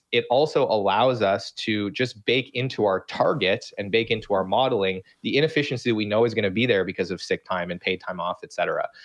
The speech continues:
So let's strip all that complexity out of the metric and just say, "What is the total amount of time that that person had in a given period of time?" And then we look at the relative amount of delivery or billable hours that they worked. So as an example,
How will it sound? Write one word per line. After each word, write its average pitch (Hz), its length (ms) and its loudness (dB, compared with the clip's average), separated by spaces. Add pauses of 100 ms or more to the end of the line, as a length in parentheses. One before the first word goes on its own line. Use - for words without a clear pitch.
(200)
So 110 220 2
let's 135 240 2
strip - 280 -2
all 156 140 4
that 143 140 0
complexity 107 480 -2
out 104 60 4
of 98 60 0
the 92 60 -6
metric 101 420 -2
and 101 120 -6
just 107 220 -2
say, 98 340 2
"What 131 160 4
is 139 80 -2
the 98 80 -4
total 160 340 2
amount 139 220 2
of 120 80 0
time 113 280 0
that 104 100 -2
that 101 180 0
person 101 340 -4
had 95 280 -2
in 98 80 -4
a 92 40 -6
given 92 300 -4
period 92 260 -2
of - 60 -10
time?" 127 280 0 (540)
And 104 140 0
then 110 260 0
we 101 340 2
look 110 200 0
at 104 100 -2
the 98 80 -2
relative 104 480 2
amount 95 400 -2
of 90 220 -2 (240)
delivery 113 460 2
or 90 220 -2
billable 110 400 2
hours 90 300 2
that 85 140 -6
they 82 120 0
worked. 80 360 -4
So - 140 0
as 135 180 2
an 147 60 2
example, 113 600 0